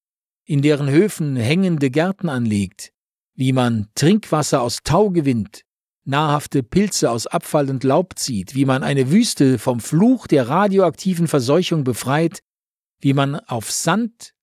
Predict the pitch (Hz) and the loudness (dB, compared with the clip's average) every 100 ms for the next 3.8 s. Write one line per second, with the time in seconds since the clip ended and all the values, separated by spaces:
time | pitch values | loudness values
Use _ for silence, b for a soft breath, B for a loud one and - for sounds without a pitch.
0 | _ _ - 170 214 - 175 190 - 135 | _ _ -2 -2 -2 -4 -6 -6 -8 -10
1 | - 123 139 156 113 87 101 101 98 92 | -8 -2 0 0 -2 -6 -6 -4 -2 -2
2 | 85 82 - - _ _ _ _ _ _ | -6 -8 -12 -16 _ _ _ _ _ _
3 | _ _ - 127 110 139 196 214 | _ _ -4 -2 0 0 0 -2